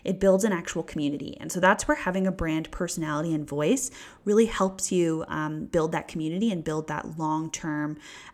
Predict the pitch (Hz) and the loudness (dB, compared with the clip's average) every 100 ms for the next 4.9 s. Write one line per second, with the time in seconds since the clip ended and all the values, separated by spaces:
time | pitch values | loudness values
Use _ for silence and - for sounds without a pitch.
0 | - 156 156 151 82 - - - - - | -4 -2 0 -2 -4 -4 -6 -8 -10 -8
1 | - 175 - 214 220 247 349 381 - 170 | -2 0 2 2 2 2 0 0 0 0
2 | - - 185 165 156 156 147 143 151 143 | 0 -2 0 0 -2 -2 -2 -4 -2 -4
3 | 147 190 190 226 208 151 151 156 214 285 | -4 -4 -2 -2 -2 -2 -2 -2 -2 2
4 | 320 370 - - - - - 170 | 2 2 -4 -10 -16 -16 -2 0